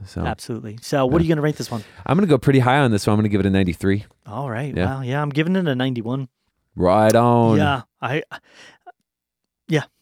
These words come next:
Speaker 2: I just, I'm not gonna explain any further. I
Speaker 1: Yeah.
Speaker 2: give it a ninety-one. So
Speaker 1: There's,
Speaker 2: I think
Speaker 1: there's,
Speaker 2: what I'm
Speaker 1: there's some good treats in you, Breaking Bad, in there, Breaking Bad fans. So if you're a Breaking Bad fan, uh, there's some really, really cool
Speaker 2: Mm-hmm.
Speaker 1: surprises, I think.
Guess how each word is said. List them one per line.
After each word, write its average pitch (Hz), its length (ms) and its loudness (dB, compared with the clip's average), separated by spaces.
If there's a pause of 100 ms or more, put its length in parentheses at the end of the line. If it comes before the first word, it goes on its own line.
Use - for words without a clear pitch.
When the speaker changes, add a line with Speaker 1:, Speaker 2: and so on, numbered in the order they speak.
(100)
Speaker 2:
I 123 120 -6
just, 120 240 -8
I'm 139 160 -4
not 139 100 -2
gonna 135 120 -4
explain 131 260 -6
any 123 120 -4
further. 127 280 -4
I - 180 -8
Speaker 1:
Yeah. 104 100 4
Speaker 2:
give 127 80 -2
it - 20 -6
a 120 40 -6
ninety-one. 123 460 -4
So 117 140 -8
Speaker 1:
There's, 113 180 6
Speaker 2:
I - 40 -4
think 117 100 -2
Speaker 1:
there's, 156 260 2
Speaker 2:
what 127 60 -12
I'm 117 40 -14
Speaker 1:
there's 156 200 2
some 180 140 0
good 147 200 0
treats 143 300 0
in 127 100 0
you, 101 100 4
Breaking 101 320 0
Bad, 92 260 2
in 104 160 0
there, 90 200 2
Breaking 92 340 -2
Bad 85 220 2
fans. 80 280 -2
So - 240 0
if 87 120 -2
you're 95 140 2
a 82 40 0
Breaking 92 240 0
Bad 85 260 0 (120)
fan, 87 280 0 (540)
uh, 82 500 2 (100)
there's 90 120 -2
some 95 160 -2
really, 95 160 4
really 90 220 4
cool 87 400 2
Speaker 2:
Mm-hmm. 113 180 -10
Speaker 1:
surprises, 95 680 0
I 104 140 0
think. 110 240 0